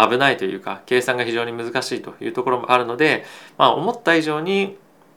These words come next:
えー、この機関投資家だったりとかのビットコイン仮想通貨へのシフトっていうのは進まないんじゃないかっていうところを、まあ、一つ言っていたりも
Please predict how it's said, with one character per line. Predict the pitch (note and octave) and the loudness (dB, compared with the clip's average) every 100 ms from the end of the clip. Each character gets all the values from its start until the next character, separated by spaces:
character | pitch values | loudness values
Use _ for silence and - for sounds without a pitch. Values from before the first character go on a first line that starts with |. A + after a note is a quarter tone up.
| - | -8
え | A2 | -6
ー、 | G#2+ | -6
こ | G#2 | -6
の | G2+ | -8
機 | - | -4
関 | - A2 | -2 -2
投 | A2 A2 | -4 -6
資 | - | 0
家 | G#2+ G#2 | 2 2
だ | A2+ | 0
っ | - | -2
た | |
り | F#2+ | -6
と | - - | -8 -8
か | F3 | -2
の | A3+ G#2+ - - _ - | -2 -2 -6 -20 _ -10
ビ | A#2+ | -8
ッ | |
ト | B2+ | -4
コ | C3+ | -2
イ | A2 | -4
ン | |
仮 | G2 A#2 | -4 -4
想 | D3 | -4
通 | C#3+ A#2+ | -2 2
貨 | C3 | 2
へ | |
の | A#2+ | 2
シ | G2+ B2+ | -2 -6
フ | - | -6
ト | - | -10
っ | |
て | - | -6
い | G3 | -2
う | |
の | |
は | A#2+ | -2
進 | - B2 | 0 2
ま | B2 | 4
な | B2+ | 2
い | |
ん | |
じ | G2 | 0
ゃ | |
な | F#2+ | -6
い | F#2 | -6
か | G#2+ | -6
っ | - | -6
て | |
い | B2 | -8
う | A#2 | -8
と | - F#3 | -8 -4
こ | B3 | 0
ろ | C3 | 0
を、 | - - - - | -2 -12 -16 -6
ま | D3 | -4
あ、 | |
一 | E3+ E3 | -2 -2
つ | G2 | -2
言 | G2 | -4
っ | |
て | - G#2+ | -6 -6
い | - | 0
た | E3+ | 0
り | |
も | B2+ E2+ | 0 -6